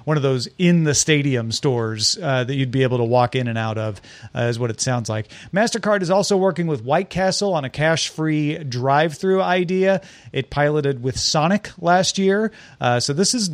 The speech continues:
something that MasterCard has been doing a lot of development on.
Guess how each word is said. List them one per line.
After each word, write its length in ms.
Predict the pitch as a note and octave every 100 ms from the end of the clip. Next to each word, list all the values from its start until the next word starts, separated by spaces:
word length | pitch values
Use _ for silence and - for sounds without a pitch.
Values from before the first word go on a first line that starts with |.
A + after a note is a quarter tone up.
| C#3
something 440 | C3 G#3 G#3+ G#3+ F#3
that 160 | D#3+
MasterCard 520 | C#3 D#3 F3 F3 E3 D3+
has 80 |
been 120 | B2+ C#3
doing 220 | D3 C3+
a 40 |
lot 200 | B2+ C#3+
of 40 | C#3
development 460 | B2+ D#3 C3+ A#2+
on. 220 | A2 A#2